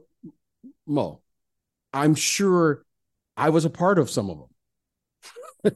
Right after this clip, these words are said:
<laughs> Okay? It took, it, it, it, it, we didn't always beat the Detroit Pistons. This, the, this, we didn't always win. Everyone can't win.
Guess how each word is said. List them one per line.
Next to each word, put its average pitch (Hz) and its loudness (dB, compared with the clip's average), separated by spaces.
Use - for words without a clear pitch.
<laughs> - -20
Okay? 143 2
It 123 -2
took, 247 0
it, 170 0
it, 180 0
it, 190 -2
it, 185 -4
we 147 2
didn't 339 6
always 262 4
beat 247 0
the 214 -4
Detroit 165 -4
Pistons. - -10
This, 190 0
the, 156 -8
this, - -2
we 190 2
didn't 359 2
always 311 4
win. 262 0
Everyone 370 4
can't 247 0
win. 180 0